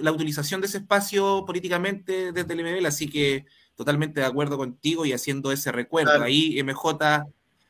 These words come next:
Speaker 1: hay harta gente hablando, el perrito
Speaker 2: Bueno, de
Speaker 1: dice,
Speaker 2: hecho,
Speaker 1: igual que Villota dice que no, no se
Speaker 2: le
Speaker 1: reconocía.
Speaker 2: encantaba la tele, él veía mucha,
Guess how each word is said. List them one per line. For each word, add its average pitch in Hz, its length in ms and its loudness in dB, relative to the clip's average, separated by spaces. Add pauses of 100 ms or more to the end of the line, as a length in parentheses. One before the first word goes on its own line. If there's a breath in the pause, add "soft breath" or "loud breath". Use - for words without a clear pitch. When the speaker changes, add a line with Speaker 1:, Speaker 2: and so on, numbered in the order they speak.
Speaker 1:
hay 147 100 0
harta 160 220 4
gente 165 320 2
hablando, 160 540 4
el 143 120 2
perrito 147 300 0
Speaker 2:
Bueno, 269 220 12
de 202 80 12
Speaker 1:
dice, 208 160 10
Speaker 2:
hecho, 247 320 12
Speaker 1:
igual 160 280 2
que - 500 -14 (260)
Villota 151 420 4
dice 143 320 2
que 135 120 -2
no, 160 300 0
no 151 200 -4
se 151 140 -4
Speaker 2:
le 143 60 2
Speaker 1:
reconocía. 175 280 4
Speaker 2:
encantaba 180 280 12
la 220 140 8
tele, 247 400 12
él 240 80 12
veía 247 360 12
mucha, 277 580 12